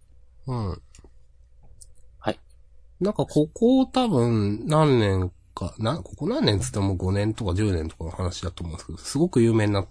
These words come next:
Speaker 1: たら、みたいで。
Speaker 2: そうなんだ。
Speaker 1: あの、シーズンとか連休とかに行くと、
Speaker 2: うん。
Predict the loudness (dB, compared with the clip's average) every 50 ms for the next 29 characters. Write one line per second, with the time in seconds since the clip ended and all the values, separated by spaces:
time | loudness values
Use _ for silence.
0 | -10 -10 -8 -8 -8 -10 -12 -14 -8 -4 -4 -4 -4 -4 -6 -6 -8 -10 -10 -12
1 | -18 -20 -20 -20 -20 -20 -20 -20 -20 -20 -20 -20 -20 -20 -20 -20 -20 -20 -20 -20
2 | -20 -20 _ -20 -20 -20 -20 -20 -20 -20 -20 -14 -6 -4 -4 -2 -2 -4 -6 -8
3 | -10 -12 -18 -20 -20 -20 -20 -20 -14 -6 0 4 6 6 6 6 4 0 0 0
4 | -2 -2 0 0 0 0 -2 -2 0 2 2 2 2 2 0 0 0 0 0 2
5 | 2 0 0 -2 -2 0 0 0 0 -2